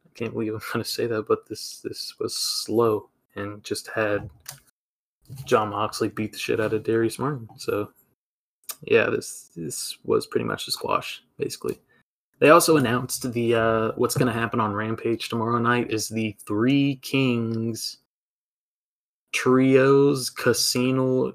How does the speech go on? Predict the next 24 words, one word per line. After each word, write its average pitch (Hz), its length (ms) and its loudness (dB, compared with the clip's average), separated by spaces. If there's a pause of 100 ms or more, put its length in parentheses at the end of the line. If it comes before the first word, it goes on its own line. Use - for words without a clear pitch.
Casino 123 600 0
Battle 113 380 2
Royale 110 600 2
for 110 160 -4
three 113 280 2
hundred 113 480 -2
thousand 107 440 -4
dollars. 117 760 -2 (880)
This - 100 -14
is 107 280 -12 (400)
a - 20 -12
mouthful. 117 720 0 (200)
Uh, 104 320 -2 (960)
it's - 220 2
a 117 40 6
Trios 110 680 6
Battle 104 280 0
Royal. 104 580 0
Never 113 320 4
seen 117 340 2
one 113 120 2
of 101 80 0
these 135 240 0
before. - 500 -6